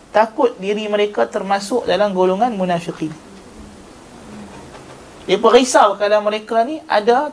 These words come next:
terbuat benda-benda yang melazimkan mereka bersifat dengan sifat nifat-, nifak. Dan kita ni tak heran. Kita seronok tuduh orang ni munafik, orang tu munafik. Munafik dari kita sendiri, kita tak perasan.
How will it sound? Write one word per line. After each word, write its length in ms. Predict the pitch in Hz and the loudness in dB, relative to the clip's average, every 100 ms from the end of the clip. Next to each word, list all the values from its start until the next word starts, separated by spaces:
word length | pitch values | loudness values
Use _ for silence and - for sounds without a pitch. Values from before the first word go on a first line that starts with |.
| - | -4
terbuat 480 | 220 202 240 - 190 | -4 2 2 2 0
benda-benda 480 | 202 185 208 247 220 | 0 0 2 2 4
yang 260 | 214 254 269 | 2 0 -2
melazimkan 720 | 190 202 202 196 254 233 247 220 | -2 2 2 2 -2 -2 -2 0
mereka 400 | 208 208 226 226 | 2 2 0 0
bersifat 560 | 202 202 220 269 - | 0 -2 -4 0 -2
dengan 240 | 190 190 190 | -2 -6 -6
sifat 400 | 202 - - 175 | -4 -2 -2 -4
nifat-, 400 | 180 202 160 - | 2 4 4 0
nifak. 380 | - 180 - - - - - - - - - - - - - - - - | -10 2 2 2 -2 -4 -4 -10 -12 -14 -16 -18 -20 -20 -20 -20 -20 -16
Dan 80 | 147 | -10
kita 260 | 160 165 180 175 240 | -8 2 2 2 -2
ni 80 | |
tak 100 | 240 214 | -4 0
heran. 240 | 269 285 208 - - - - - - - - - - - - - - - - - - - - - - 170 | 0 -2 -8 -16 -20 -20 -20 -20 -20 -20 -20 -20 -20 -20 -16 -8 -6 -6 -8 -8 -10 -16 -18 -20 -14 -4
Kita 200 | 170 214 | 2 4
seronok 360 | 208 214 214 175 | 6 4 4 0
tuduh 200 | 208 208 | 0 4
orang 320 | 208 208 202 | 6 6 4
ni 40 | |
munafik, 400 | 196 202 202 208 | -4 -4 -4 -8
orang 120 | 196 196 | -8 -6
tu 80 | 202 | -2
munafik. 340 | 214 214 - - - 160 | -2 -4 -10 -12 -18 -10
Munafik 360 | 160 175 180 185 | -4 -4 -4 -2
dari 160 | 196 196 | 0 0
kita 200 | 196 196 | -2 0
sendiri, 160 | 208 202 | 0 0
kita 160 | 185 | -2
tak 160 | 180 170 | -4 -4
perasan. 240 | 156 139 | -6 -6